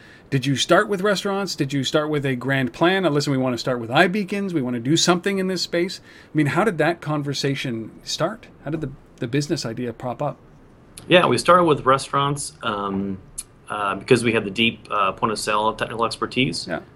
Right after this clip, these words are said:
Speaker 2: with them, and then, um, we tried to figure out, uh, you know, really what the business problems were, and then how to apply technology and the technology we had to solve them.
Speaker 1: Gotcha.
Speaker 2: Uh,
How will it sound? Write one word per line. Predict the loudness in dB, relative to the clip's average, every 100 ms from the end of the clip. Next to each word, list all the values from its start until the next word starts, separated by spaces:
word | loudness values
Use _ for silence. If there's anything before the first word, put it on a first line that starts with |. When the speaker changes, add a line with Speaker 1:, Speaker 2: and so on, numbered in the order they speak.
| -20
Speaker 2:
with | 0
them, | 2 2 0 -6 -12 -8
and | -2 0
then, | 0 0 -2 -4
um, | -2 -2 -2 -6 -12 -14
we | -8
tried | 2 4
to | 4
figure | 0 0 2
out, | 4 2 0 -12 -16 -20 -18 -10
uh, | -6 -4 -4 -6
you | -8
know, | -6 -6
really | -2 2 2
what | 0 -6 -2 -2
the | 0
business | 0 0
problems | 4 2 4
were, | 4 4 4 -2 -16 -20 -20 -12
and | -8
then | -4 -4
how | 2 2
to |
apply | 2 2 0
technology | 2 -4 2 2 2 0 -2 0
and | -4
the |
technology | -6 -2 -2 -2 0
we | 0 0
had | -2 -2 -4 -8 -20 -20 -16
to | -12 -10
solve | 0 2 4 0
them. | -4 -6 -12 -18 -12
Speaker 1:
Gotcha. | -10 -8 -10
Speaker 2:
Uh, | -10